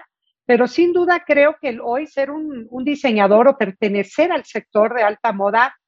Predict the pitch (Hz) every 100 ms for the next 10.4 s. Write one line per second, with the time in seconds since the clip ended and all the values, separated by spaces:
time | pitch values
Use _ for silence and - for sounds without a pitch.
0 | _ - 233 277 277 277 302 302 294 -
1 | 269 262 277 220 - 190 202 262 160 165
2 | 185 247 196 208 349 277 - 208 220 240
3 | 269 - 254 240 247 247 - _ _ _
4 | _ 226 240 254 262 254 262 269 214 -
5 | 214 208 208 226 254 254 220 - 233 233
6 | 247 240 - - 214 208 226 233 247 -
7 | 220 - 214 208 208 226 240 - 196 202
8 | 214 214 214 - 208 196 - 202 190 202
9 | 202 190 220 214 208 214 214 190 240 -
10 | 185 151 180 311